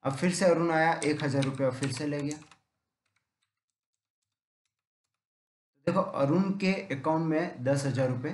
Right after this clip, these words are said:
हो चुका है। अब इसे एक बार पूरी तरह क्लोज करके,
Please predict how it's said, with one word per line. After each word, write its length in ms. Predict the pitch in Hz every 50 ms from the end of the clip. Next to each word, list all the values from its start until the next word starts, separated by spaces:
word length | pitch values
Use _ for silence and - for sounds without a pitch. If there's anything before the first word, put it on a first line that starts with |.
| - - - _ _ _ _ _ -
हो 100 | 143 139
चुका 260 | 131 - - - 104
है। 200 | 101 101 - - - _ _ _ _ _ _ _ _ -
अब 120 | 190 214
इसे 260 | 240 - - 226 220 220
एक 120 | 190 180
बार 340 | 220 226 214 - - - -
पूरी 220 | 147 151 165 185 190
तरह 420 | 196 190 180 180 180 180 180 180 180 - - - - _ _ _ _ _
क्लोज 260 | - 127 147 170 170 -
करके, 440 | - 156 143 - 127 139 147 151